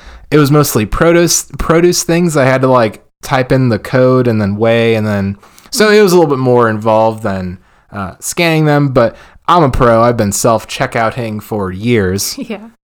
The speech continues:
Speaker 1: And so I made it happen. Uh, but during the course of my time there, she had moved her cart directly behind me. I could feel her and her two friends, like, kind of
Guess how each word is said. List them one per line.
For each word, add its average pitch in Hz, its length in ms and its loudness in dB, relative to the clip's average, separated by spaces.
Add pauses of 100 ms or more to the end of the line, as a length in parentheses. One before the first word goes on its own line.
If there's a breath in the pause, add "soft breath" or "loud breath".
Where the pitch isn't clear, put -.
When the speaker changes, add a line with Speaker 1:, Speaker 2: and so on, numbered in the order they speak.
(420)
Speaker 1:
And 131 120 -4
so 147 140 2
I 135 100 2
made 139 140 2
it 120 60 0
happen. 117 520 -2 (280 soft breath)
Uh, 127 280 0
but 151 200 -2
during 196 520 -2
the 160 100 0
course 165 420 -2
of 131 180 -2
my 120 380 2
time 160 420 -2
there, 104 320 2
she - 220 -2
had 160 120 2
moved 135 340 0
her 139 120 0
cart 120 400 0 (280 soft breath)
directly 127 840 0
behind 110 540 0
me. 95 240 -4 (420 soft breath)
I 151 120 0
could 180 180 0
feel 151 540 0
her 160 260 2
and 127 140 2
her 143 160 2
two 170 180 0
friends, 139 340 2
like, 110 300 0 (240 soft breath)
kind 160 220 0
of 117 200 -4